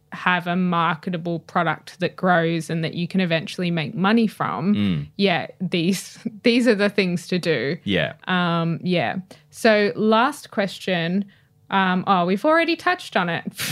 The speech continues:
Speaker 1: <laughs> Rachel didn't read the questions
Speaker 2: <laughs>
Speaker 1: before we started. What's the podcasting equipment essentials?
Speaker 2: Ah,
Speaker 1: So
Speaker 2: done.
Speaker 1: I feel like
Speaker 2: Easy.
Speaker 1: we've done that. <laughs>
Speaker 2: Love it.
Speaker 1: Good one, Rachel.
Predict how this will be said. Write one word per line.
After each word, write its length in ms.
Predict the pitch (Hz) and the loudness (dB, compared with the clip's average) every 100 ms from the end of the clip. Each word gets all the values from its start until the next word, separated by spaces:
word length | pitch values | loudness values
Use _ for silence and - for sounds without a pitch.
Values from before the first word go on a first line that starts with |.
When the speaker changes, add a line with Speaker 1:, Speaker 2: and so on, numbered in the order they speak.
| - - - | -8 -12 -20
Speaker 1:
<laughs> 160 | - - | -20 2
Rachel 300 | 220 - 240 | 2 2 2
didn't 200 | 214 190 | 4 4
read 220 | 185 185 | 4 2
the 80 | 165 | 0
questions 680 | - 180 175 226 214 269 285 | 2 8 8 8 8 8 8
Speaker 2:
<laughs> 20 | |
Speaker 1:
before 300 | 254 214 190 | 6 6 4
we 100 | 202 | 2
started. 340 | 220 196 202 | 2 2 2
What's 240 | 202 226 - | 0 -2 -2
the 80 | 196 | -2
podcasting 720 | - 202 220 190 190 202 185 | 2 2 2 0 0 -2 -2
equipment 400 | 185 - - 175 | -2 -4 -2 -4
essentials? 520 | 156 190 139 - 147 | -2 -4 -4 -4 4
Speaker 2:
Ah, 140 | 202 113 | 6 6
Speaker 1:
So 120 | 185 | 4
Speaker 2:
done. 40 | 175 180 | 4 4
Speaker 1:
I 80 | 202 | 4
feel 100 | 190 | 4
like 200 | 175 165 | 2 4
Speaker 2:
Easy. 160 | 151 147 | 4 4
Speaker 1:
we've 220 | 151 113 | 2 2
done 240 | 165 160 | 0 0
that. 280 | 160 160 - - - - | -2 -2 -6 -14 -20 -4
<laughs> 560 | 285 - - 415 - 453 | -2 2 2 2 2 4
Speaker 2:
Love 300 | 117 - 113 | 6 4 4
it. 240 | 92 - 339 - 339 - 440 466 453 - | -2 -2 -8 -8 -10 -8 -6 -6 -6 -4
Speaker 1:
Good 200 | 339 320 | 0 2
one, 220 | 220 185 | 2 2
Rachel. 500 | 180 190 - 294 294 | 0 -2 -2 0 0